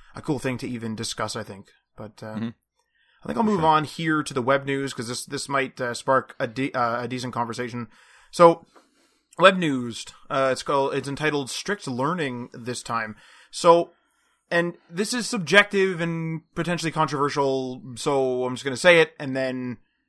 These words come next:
Speaker 1: uh, we'll discuss it. So, schools seem to want you to do it right the first time or risk losing marks, time, or, in our case, electronic components, uh, when we were doing our various electronics labs.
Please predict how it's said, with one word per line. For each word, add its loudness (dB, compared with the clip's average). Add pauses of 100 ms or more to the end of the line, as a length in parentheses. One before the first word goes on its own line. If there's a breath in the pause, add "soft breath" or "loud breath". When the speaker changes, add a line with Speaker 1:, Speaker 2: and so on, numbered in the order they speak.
(340)
Speaker 1:
uh, 6
we'll -2
discuss -2
it. -16 (260 soft breath)
So, 8 (180 soft breath)
schools -4
seem -2
to -2
want 2
you -8
to -6
do 0
it 0
right 2
the -12
first -6
time 0
or -4
risk -4
losing -6
marks, 2
time, -2
or, -4 (200 soft breath)
in -2
our 8
case, -4
electronic -2
components, -6 (280 soft breath)
uh, -2
when -4
we -4
were -4
doing -6
our -6
various -4
electronics -8
labs. -4